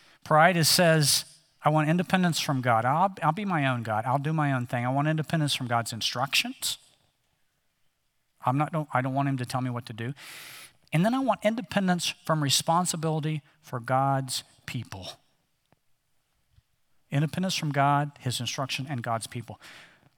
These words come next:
But the Christian life just doesn't work like that, does it? Servant leadership says, "I'm in it for others. I'm gonna surrender my life to Christ. That's why I've gotta be in his word every day.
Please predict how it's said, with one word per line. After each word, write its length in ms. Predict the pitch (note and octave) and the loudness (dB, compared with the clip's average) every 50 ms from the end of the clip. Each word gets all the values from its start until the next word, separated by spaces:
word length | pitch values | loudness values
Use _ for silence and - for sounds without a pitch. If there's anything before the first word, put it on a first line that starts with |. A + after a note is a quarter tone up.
| _ _ _ | _ _ _
But 140 | - C#3 - | -12 -10 -8
the 100 | - B2+ | -10 -10
Christian 460 | - - - B2 - - - B2+ A#2 | -8 -6 -6 -4 -4 -4 -4 -6 -4
life 180 | A2+ G#2+ G#2+ G#2+ _ | -4 -6 -6 -8 _
just 280 | - - A#2+ - - - | -10 -8 -8 -8 -8 -8
doesn't 280 | - A2 G#2+ A2 G#2+ A2 | -8 -10 -10 -10 -14 -16
work 220 | A2 G2+ - - | -16 -16 -16 -16
like 140 | F#2 F#2+ - | -16 -16 -14
that, 160 | - F#2+ F#2 | -14 -14 -14
does 200 | G2+ F#2+ F#2+ G2+ | -14 -14 -14 -16
it? 100 | A2 - - _ _ _ _ _ _ _ _ _ _ - - - _ _ _ _ _ _ _ _ _ - - _ _ _ | -18 -20 -20 _ _ _ _ _ _ _ _ _ _ -20 -20 -20 _ _ _ _ _ _ _ _ _ -20 -20 _ _ _
Servant 380 | - - - C3+ B2+ B2 B2+ C#3 | -8 -4 -4 -2 -4 -4 -6 -6
leadership 440 | D3 B2 A#2 A#2+ G#2+ - - G#2 - | -6 -6 -4 -4 -4 -6 -6 -6 -6
says, 440 | - - G2+ F2+ F2+ - - - - _ _ _ _ _ _ _ _ _ _ _ _ _ _ - - _ _ _ _ _ _ _ - | -6 -6 -6 -10 -12 -10 -10 -10 -12 _ _ _ _ _ _ _ _ _ _ _ _ _ _ -20 -20 _ _ _ _ _ _ _ -8
"I'm 160 | A2+ A2 A2+ | -8 -6 -4
in 120 | B2 B2+ | -4 -4
it 120 | B2 C3 F#3 - _ | -4 -6 -8 -12 _
for 180 | - - A#2+ A2+ | -10 -6 -4 -4
others. 420 | A#2 C#3 C3 A2 G#2 - - - - - - _ _ _ _ _ _ _ _ _ _ _ _ _ _ _ _ _ _ | -4 -4 -4 -4 -4 -4 -4 -6 -8 -14 -20 _ _ _ _ _ _ _ _ _ _ _ _ _ _ _ _ _ _
I'm 240 | _ _ _ B2+ A#2+ | _ _ _ -8 -6
gonna 100 | A#2 A2+ | -4 -4
surrender 380 | - - G#2+ G2+ A2+ A#2+ C3 | -4 -4 -4 -2 -2 -2 0
my 140 | C3+ C#3+ D3 | 0 0 2
life 220 | C#3+ C#3+ C#3 C#3 - | 2 0 0 -2 -4
to 100 | - D#3+ | -8 -8
Christ. 540 | - - A2 G#2 G#2 A#2 C3 - - - - _ _ _ _ _ _ _ _ _ _ _ - | -4 -4 -2 -2 -2 -4 -6 -8 -10 -12 -16 _ _ _ _ _ _ _ _ _ _ _ -6
That's 240 | - A2+ - - | -4 -4 -4 -2
why 200 | - B2+ A#2+ A#2+ | -2 0 0 0
I've 60 | B2 A#2+ | -2 -2
gotta 160 | B2+ B2 B2 | -4 -4 -4
be 120 | A#2+ B2 | -4 -4
in 80 | A#2+ A#2+ | -4 -4
his 160 | A#2 G#2+ A2 | -4 -6 -6
word 180 | A#2 D3 D#3+ B2 | -8 -8 -6 -8
every 240 | G#2 G2 F#2 F#2+ | -8 -10 -10 -12
day. 440 | F#2+ G2 G#2 G#2+ A2 C#3 D#3+ D3+ - | -12 -12 -10 -6 -4 -4 -4 -6 -8